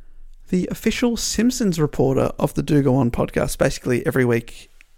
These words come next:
even on this week's episode of The Lottery, I explained a Simpsons <laughs> joke. I talk about The Simpsons so much that we have, uh, Jacob Lane in our Patreon Facebook group, which is another reward that you get to be part of this really nice community of people that talk about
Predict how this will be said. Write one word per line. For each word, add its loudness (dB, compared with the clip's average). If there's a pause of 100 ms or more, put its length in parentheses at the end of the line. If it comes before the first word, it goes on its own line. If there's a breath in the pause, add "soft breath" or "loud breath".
(320)
even 4
on 4
this -2
week's -2
episode 0
of -2
The -4
Lottery, -2
I -6
explained -2
a -4
Simpsons -2
<laughs> -
joke. -8 (800 loud breath)
I 2
talk 2
about 0
The -8
Simpsons -2
so 2
much -2
that -2
we 2
have, 0
uh, 2
Jacob 0
Lane 2 (360)
in 6
our 2
Patreon 0
Facebook -4
group, -4
which -12
is -2
another 2 (160)
reward 2
that -4
you 0
get -4
to -8
be 0
part 0
of -4
this -4 (440 soft breath)
really 4
nice 2
community 2
of 2
people -2
that -6
talk -4
about -4